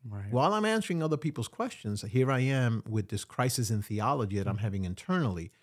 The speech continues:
Speaker 2: Uh, until this day, there is no answer. Well, I'll know one day when we get to the other side. But you, m-, and I, I suspect right now that I'm not the only one. People listening to me right now have those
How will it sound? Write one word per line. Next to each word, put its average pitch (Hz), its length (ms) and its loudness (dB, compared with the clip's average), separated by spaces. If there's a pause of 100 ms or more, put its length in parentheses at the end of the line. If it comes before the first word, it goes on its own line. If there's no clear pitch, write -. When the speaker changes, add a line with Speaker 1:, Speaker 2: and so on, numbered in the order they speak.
(460)
Speaker 2:
Uh, 110 220 0
until 147 320 4
this 135 180 4
day, 151 220 6
there 120 140 4
is 107 120 0
no 110 160 0
answer. 127 400 -2
Well, 90 180 -4
I'll 110 100 -2
know 120 180 4
one 117 320 4
day 117 320 2
when 101 160 -2
we 101 60 0
get 98 140 -4
to 104 100 -6
the 98 100 -6
other 87 140 -8
side. 101 500 -4 (420)
But 110 280 -4 (240)
you, 123 160 -4 (260)
m-, 131 260 2
and 139 160 4
I, 165 200 2
I 160 100 4
suspect 170 760 0
right 123 220 -4
now 131 200 0
that 117 120 0
I'm 127 140 0
not 120 160 0
the 104 160 -4
only 90 200 -2
one. 85 360 -16
People 120 240 -4
listening 113 340 -2
to 110 100 -8
me 104 60 -2
right 95 200 -6
now 90 300 -10
have 107 240 -4
those 98 280 -6